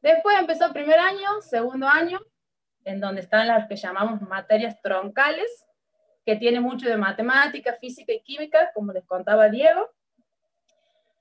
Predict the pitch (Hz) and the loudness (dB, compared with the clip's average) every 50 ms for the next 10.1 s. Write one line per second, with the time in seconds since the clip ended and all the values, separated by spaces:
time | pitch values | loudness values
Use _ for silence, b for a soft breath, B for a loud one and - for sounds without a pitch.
0 | _ _ _ _ _ 233 277 294 302 320 392 403 392 381 370 - 370 392 370 370 | _ _ _ _ _ -2 -2 0 0 -2 -2 -2 -2 -4 -2 -2 0 2 2 2
1 | 320 294 269 254 247 233 226 220 214 202 202 208 208 214 240 240 240 240 240 262 | 2 2 0 -2 -4 -4 -4 -2 -2 -2 0 0 0 0 0 0 0 0 0 0
2 | 285 311 302 330 - - - - 220 214 208 196 196 208 262 262 294 302 370 403 | 0 0 0 -2 0 2 4 4 4 2 -2 -6 -6 -2 0 0 0 2 2 0
3 | 440 - _ _ _ _ _ _ - 277 285 302 294 269 247 - - 320 349 370 | 0 -2 _ _ _ _ _ _ -4 -2 -2 0 2 0 0 0 0 -2 0 0
4 | 359 320 277 240 - - - 226 226 220 - - 175 151 - _ _ _ - 180 | -2 -4 -4 -4 0 4 4 6 4 4 0 -4 -10 -12 -12 _ _ _ -6 -6
5 | 175 - 214 208 208 285 294 294 262 220 240 262 277 285 269 233 214 214 220 277 | -4 -2 -2 -2 0 0 2 2 2 0 2 0 2 2 2 2 0 0 0 -6
6 | 320 311 - 415 440 - _ _ _ _ _ _ 208 175 180 175 160 - - 190 | -6 -2 -2 -2 -2 -4 _ _ _ _ _ _ -16 -10 -8 -8 -8 -8 -6 0
7 | 202 220 220 185 170 - _ _ _ _ _ _ _ _ _ _ _ _ _ _ | 2 4 4 2 2 -2 _ _ _ _ _ _ _ _ _ _ _ _ _ _
8 | _ _ - 214 247 277 320 320 320 311 - 233 208 202 214 247 302 349 381 381 | _ _ -4 0 4 4 4 4 2 0 2 2 4 4 4 2 2 0 2 2
9 | 370 311 269 247 254 - - 220 196 - - 240 254 285 320 330 - 370 359 - | 2 2 0 -4 -6 -4 0 0 0 0 0 2 2 2 2 2 0 -6 -6 -4
10 | 392 | -4